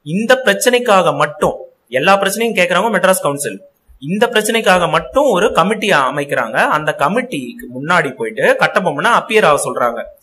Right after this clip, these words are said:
நீங்க போய் அந்த கமிட்டியில என்னென்ன பிரச்சனை நடந்தோ அதை சொல்லுங்க, அவங்க முடிவு எடுப்பாங்கன்னு சொல்றாங்க. கட்டபொம்மன் appeared before the committee. அவர் போய் கமிட்டிக்கு முன்னாடி appear ஆகுறாரு. அந்த குழு, குழுல நிறைய English officers எல்லாம் உட்கார்ந்து நிப்பாங்க. அவங்களுக்கு முன்னாடி போய் நடந்த பிரச்சனை எல்லாம் சொல்றாரு. And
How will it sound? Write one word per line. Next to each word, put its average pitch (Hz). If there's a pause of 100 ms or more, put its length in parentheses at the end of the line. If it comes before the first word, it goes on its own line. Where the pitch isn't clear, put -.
(280)
நீங்க 151
போய் 208
அந்த 170
கமிட்டியில 165 (140)
என்னென்ன 180
பிரச்சனை 156
நடந்தோ 143
அதை 190
சொல்லுங்க, 147 (140)
அவங்க 143
முடிவு 160
எடுப்பாங்கன்னு 143
சொல்றாங்க. 127 (380)
கட்டபொம்மன் 202
appeared 190
before 165
the 196
committee. 143 (120)
அவர் 147
போய் 202
கமிட்டிக்கு 160
முன்னாடி 156
appear 165
ஆகுறாரு. 131
அந்த 151
குழு, 190 (640)
குழுல 208 (100)
நிறைய 180
English 190
officers 165
எல்லாம் 160
உட்கார்ந்து 160
நிப்பாங்க. 147
அவங்களுக்கு 160
முன்னாடி 185
போய் 214 (100)
நடந்த 170
பிரச்சனை 143
எல்லாம் 185
சொல்றாரு. 135 (600)
And 208